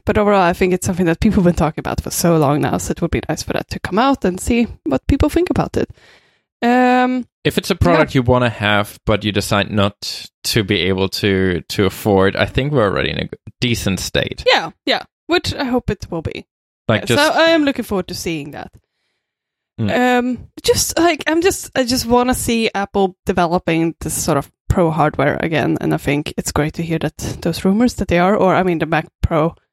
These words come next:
Speaker 1: hasn't been, it's not a rumor, it's gonna come out, but, like, adding that monitor to it is great. Like, it's something we want them to get back into,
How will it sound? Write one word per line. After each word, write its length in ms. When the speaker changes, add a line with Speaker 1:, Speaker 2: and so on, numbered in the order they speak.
Speaker 1:
hasn't 340
been, 240
it's 160
not 140
a 40
rumor, 300
it's 260
gonna 220
come 160
out, 240
but, 160
like, 420
adding 320
that 200
monitor 440
to 200
it 140
is 120
great. 300
Like, 200
it's 160
something 320
we 180
want 300
them 120
to 140
get 160
back 240
into, 380